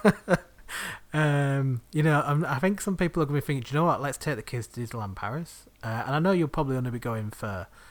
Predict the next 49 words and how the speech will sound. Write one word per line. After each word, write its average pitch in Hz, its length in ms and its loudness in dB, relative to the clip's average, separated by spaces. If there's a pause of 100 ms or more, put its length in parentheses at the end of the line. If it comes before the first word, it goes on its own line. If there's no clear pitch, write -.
(160)
you 107 60 -6
know, 85 100 -6
four 113 280 -4
or 104 60 -6
five 95 360 -6
days, 120 280 -8
potentially. - 680 -12 (580)
So 135 400 0
that's 165 240 2
gonna 180 180 2
hurt 147 280 2
the 127 100 -4
American 120 480 -4
parks, - 340 -4
I 95 40 -12
think. 95 300 -10
So 120 320 -4 (340)
maybe 151 260 2
less 147 260 2
so 135 340 0
Disneyland 120 460 -4
Paris, 143 320 0
because 104 220 -10
I 95 60 -6
think - 260 -10
people 101 380 -6
will 85 60 -12
still 80 300 -12
go. 113 320 -8 (480)
Um, 101 320 -4
and 127 200 -2
to 156 100 -4
be 180 60 6
honest, 151 220 6
Disneyland 135 380 0
Paris 110 400 -4
is, 107 200 -10 (520)
you 160 100 4
know, 165 180 8
it's 147 260 0
a 165 40 -2
different, 160 520 0
it's 135 140 -8
a 151 40 -2
different 156 360 -2
experience, 120 760 -4
and 117 240 -6
they 123 40 -4
don't 143 260 0